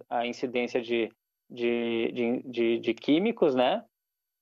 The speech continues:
E também um produto mais limpo, né? Que não vai ter resíduo biológico, não vai ter resíduo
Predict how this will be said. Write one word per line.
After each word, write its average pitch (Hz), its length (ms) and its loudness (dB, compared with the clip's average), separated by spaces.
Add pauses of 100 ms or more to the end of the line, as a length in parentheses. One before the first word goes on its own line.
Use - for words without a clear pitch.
E 202 100 2
também 214 380 4
um 226 80 0
produto 220 400 4
mais 220 260 2
limpo, 185 460 0
né? 127 180 2
Que 143 100 -4
não 139 160 2
vai 139 160 4
ter 160 200 4
resíduo 151 600 2
biológico, 147 1000 2
não 143 120 0
vai 147 140 4
ter 175 120 2
resíduo 170 460 2